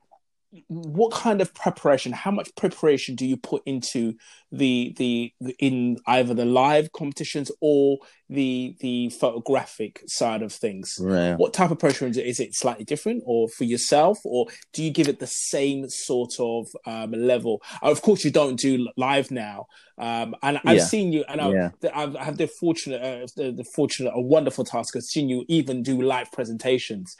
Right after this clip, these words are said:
Speaker 1: um, and your model choice and the, the, the clothing. Uh, I know your partner gets involved in, in that side of aspect
Speaker 2: Yeah,
Speaker 1: of,
Speaker 2: absolutely,
Speaker 1: of
Speaker 2: yeah.
Speaker 1: presenting your business, which you are the brand itself. But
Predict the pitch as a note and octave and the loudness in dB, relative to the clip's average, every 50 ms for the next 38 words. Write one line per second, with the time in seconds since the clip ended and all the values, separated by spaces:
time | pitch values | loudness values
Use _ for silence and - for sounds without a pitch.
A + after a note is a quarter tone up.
0 | - - - - - _ - B2+ B2+ B2+ B2+ B2+ C3 - - C3+ C3 C3 C3 C3 | -20 -20 -20 -20 -16 _ -2 0 0 2 0 -2 -4 -6 -8 -8 -6 -4 -2 -2
1 | B2 B2+ D3 E3 D#3+ D#3 D3+ D3 - - D3+ C#3 C#3+ C#3 C3+ - - B2 A#2 A#2 | 0 4 4 6 6 4 2 2 0 0 0 2 2 2 0 -2 -6 -6 -4 -4
2 | A#2+ A#2 A2 A2 A#2+ A2+ A2+ A2 G#2 A#2 - - - - D3+ D3+ D3 D3 C3+ A#2+ | -4 -4 -4 -6 -8 -8 -8 -10 -10 -12 -12 -6 2 4 6 6 6 6 4 4
3 | C#3 C3+ C3+ C3+ C3 C3 C3 B2+ _ - - - - _ _ - C3 B2+ B2 A#2 | 2 0 2 2 0 -2 -4 -6 _ -20 -20 -20 -20 _ _ -8 -6 -6 -4 -4
4 | A2 A2+ B2+ C#3+ D3 C#3 B2 A#2+ - - C#3+ C3+ C3+ C3 C#3+ C#3 C3+ - C#3+ B2+ | -4 -4 -2 -2 -2 -2 -2 -4 -6 -6 -6 -6 -4 -4 -4 -4 -4 -4 -8 -6
5 | A#2+ C3 C3+ C#3 C3+ C3+ B2+ B2+ - C#3 C3 B2+ B2 A#2+ C3 B2+ C3 B2 C3+ D3 | -2 0 2 2 2 2 0 0 -2 -2 -2 -2 -4 -8 -8 -8 -6 -4 -6 -6
6 | - - - - C3 B2 A#2+ A#2+ B2 B2+ - - - - F3+ F3+ F#2+ G2 F#2 - | -6 -8 -4 -4 -2 -2 -2 -4 -4 -4 -4 -6 -4 -2 2 4 6 6 6 4
7 | B2 A#2+ A#2+ - - F#2+ F#2+ F#2+ D2+ - F3+ F3+ F3+ D3 C3 A2+ - D#3 E3+ F3 | 2 -2 -4 -6 -4 -2 -2 0 0 0 0 0 0 0 0 2 4 4 4 4
8 | E3 - - - C3+ B2 B2 A#2+ A#2+ B2+ C3+ B2+ B2 A#2+ A#2 - C#3+ D#3+ E3+ E3 | 0 -2 -2 -4 -4 -4 -4 -6 -4 -4 -2 -2 -4 -4 -6 -2 0 0 0 0
9 | D#3+ C#3 A#2 G#2+ G2+ - - C3+ B2+ - - - C3 B2+ D3+ D#3 D3 C3+ B2 A#2+ | -2 -6 -8 -8 -10 -8 -6 -6 -6 -6 -8 -8 -2 2 2 4 4 2 0 -2
10 | A#2 G#2+ - A#2+ A2+ - C#3+ C3+ C3 A#2+ A2 G#2+ G2+ A2 G#2+ - - - C#3 A#2+ | -4 -6 -8 -10 -6 -2 -2 -2 -2 -2 -6 -10 -12 -12 -14 -10 -6 -4 -4 -4
11 | G#2+ G#2+ A2 _ _ - C3 A#2 - - - - | -4 -8 -10 _ _ -8 -8 -8 -8 -12 -14 -14